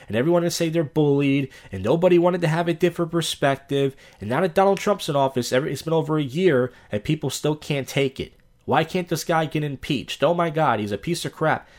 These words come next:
Yeah, he's such a piece of crap, yet people voted for him. They voted for him 'cause people are tired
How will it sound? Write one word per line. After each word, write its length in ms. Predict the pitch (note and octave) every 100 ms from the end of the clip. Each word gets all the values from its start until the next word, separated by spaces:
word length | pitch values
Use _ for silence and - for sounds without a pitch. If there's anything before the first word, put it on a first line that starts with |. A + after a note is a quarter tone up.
| - -
Yeah, 160 | D3+
he's 100 | C#3
such 180 | F#3+ F3+
a 40 |
piece 260 | E3 F3 D#3+
of 80 | D3
crap, 300 | D#3+ D3+ A#2
yet 180 | A2+ -
people 260 | D3+ C#3+
voted 380 | A2 C3 D#3 C#3+
for 160 | B2 G#2
him. 300 | G2 D#2 - _ _ -
They 140 | B2+
voted 360 | C3 D#3+ F#3+ E3+
for 60 | C#3+
him 120 | B2
'cause 160 | B2 -
people 320 | - E3 D3
are 80 | B2+
tired 560 | - C#3 E3 C#3 B2+